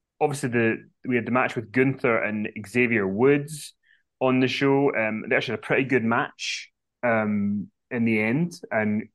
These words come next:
of course, Gunther won, because why would Xavier Woods beat him? But I thought Xavier, you know, I know I was quite hard on him last week, but I thought he entered a pretty good performance here.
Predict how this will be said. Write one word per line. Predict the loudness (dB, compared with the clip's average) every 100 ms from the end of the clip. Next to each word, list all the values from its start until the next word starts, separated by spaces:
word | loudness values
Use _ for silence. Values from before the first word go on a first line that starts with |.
| -14
of | -12 -2
course, | 0 0
Gunther | -4 -6 -6
won, | -6 -4 -2
because | -2 -6 -6
why | -4 -4
would | -4 -10
Xavier | -12 -10
Woods | -10 -12
beat | -10 -8
him? | -6
But | -6 -8 -12 -20 -20 _ -8
I |
thought | 2 2 4
Xavier, | 4 6 6 4 2 -4 -10
you | -4
know, | 0
I | 2
know | 2 0 0
I | -2
was | -4 _
quite | -4 -2
hard | 2 2 4
on | 2
him | 4
last | 2 0 -2
week, | -2 -2
but |
I | -2
thought | -2 0
he | -2 -2
entered | -4 -4
a | -8
pretty | 0 0
good | 2 0
performance | 0 2 2 2 -2
here. | -10 -18